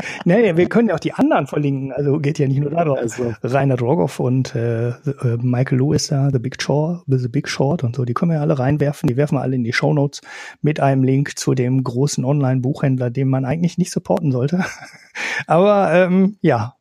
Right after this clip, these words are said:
Speaker 1: äh, der zahlt. <laughs> Und wir sind ja
Speaker 2: Ich lese fast nur noch Kindle-Bücher, also mir ist das völlig Wumpe, ich bin da nicht so.
Speaker 1: Ja.
Speaker 2: Ja, naja, jetzt haben wir uns aber un-, unbeliebt genug gemacht. Barbara,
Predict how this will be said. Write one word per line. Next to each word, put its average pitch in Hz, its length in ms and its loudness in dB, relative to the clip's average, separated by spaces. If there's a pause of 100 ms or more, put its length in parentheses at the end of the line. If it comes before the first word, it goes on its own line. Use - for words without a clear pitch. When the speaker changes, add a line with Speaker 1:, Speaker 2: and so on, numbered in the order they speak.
Speaker 1:
äh, 131 160 -2 (200)
der 127 200 -2
zahlt. - 460 -4 (120)
<laughs> - 600 -16
Und - 960 -6
wir 101 80 -8
sind 110 120 -10
ja 139 100 -2 (200)
Speaker 2:
Ich 113 140 -2
lese 113 160 2
fast 123 180 2
nur 120 140 4
noch 113 120 0
Kindle-Bücher, 113 720 0
also 101 220 -2
mir 110 260 2
ist - 180 -12
das 104 120 0
völlig 104 360 -2
Wumpe, 104 520 -2
ich 104 140 -10
bin 104 160 -4
da 101 100 -2
nicht 90 200 -6
so. 107 280 -8
Speaker 1:
Ja. 123 260 -4 (440)
Speaker 2:
Ja, 98 260 -2 (520)
naja, 95 360 -2 (140)
jetzt 117 160 0
haben 151 100 2
wir 156 60 4
uns 151 120 2
aber 139 200 4
un-, 185 240 2
unbeliebt 175 520 0
genug 139 220 2
gemacht. 117 580 -2 (140)
Barbara, 127 600 2